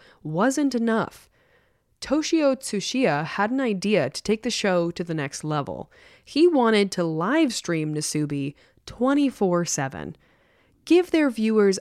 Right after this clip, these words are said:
unfiltered access to Nasubi's life. Nasubi had no idea that anything like that would be going on. He was under the impression that only a few clips of him would be used throughout his entire time in there,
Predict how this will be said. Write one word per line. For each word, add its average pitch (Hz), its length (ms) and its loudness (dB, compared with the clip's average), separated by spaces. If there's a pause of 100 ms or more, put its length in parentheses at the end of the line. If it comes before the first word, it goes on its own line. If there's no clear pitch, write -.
unfiltered 233 880 2
access - 640 -6
to 180 100 -2
Nasubi's 165 560 -2
life. 139 460 -8 (600)
Nasubi 381 380 8
had 277 160 4
no 233 400 6
idea 185 680 2
that 165 180 0
anything 233 420 4
like 165 200 0
that 151 200 -2
would 156 140 -2
be 156 80 -2
going 151 360 -2
on. 156 320 -4 (220)
He 311 140 4
was 403 140 8
under 294 180 6
the 240 100 4
impression 226 460 4
that 196 160 4
only 311 300 4
a 226 80 2
few 233 200 -2
clips 269 380 0
of 180 140 2
him 165 200 0
would 165 140 -2
be 180 80 -2
used 180 500 -2
throughout 180 360 2
his 190 160 2
entire 185 480 -2
time 180 360 -2
in 277 180 2
there, 127 280 -4